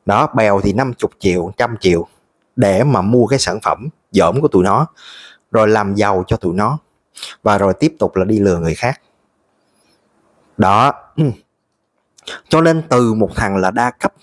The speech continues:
hả, tự nhiên đùng một cái trở thành một, ờ, ờ, chuyên gia bất động sản,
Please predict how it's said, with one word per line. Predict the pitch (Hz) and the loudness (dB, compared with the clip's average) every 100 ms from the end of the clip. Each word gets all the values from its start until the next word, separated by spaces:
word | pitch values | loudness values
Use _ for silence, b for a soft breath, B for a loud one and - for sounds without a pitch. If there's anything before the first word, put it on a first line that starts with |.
| b _ - | b _ -6
hả, | 120 110 147 160 _ | -2 0 -2 -4 _
tự | 101 | 0
nhiên | 107 120 113 | 2 2 2
đùng | 131 110 98 | 2 2 -2
một | 82 | -2
cái | 107 123 170 _ B B B B - | -2 -2 -2 _ B B B B -2
trở | 190 123 | 0 0
thành | 131 98 | 2 2
một, | 95 85 | 2 0
ờ, | 101 90 87 82 82 - B _ _ _ - B B B - | 0 0 2 0 -4 -10 B _ _ _ -20 B B B -4
ờ, | 98 95 | 0 0
chuyên | - 170 147 | 2 2 2
gia | 143 123 | 2 0
bất | 143 180 | 0 0
động | 98 180 | 0 -2
sản, | - 80 95 | -4 -4 -6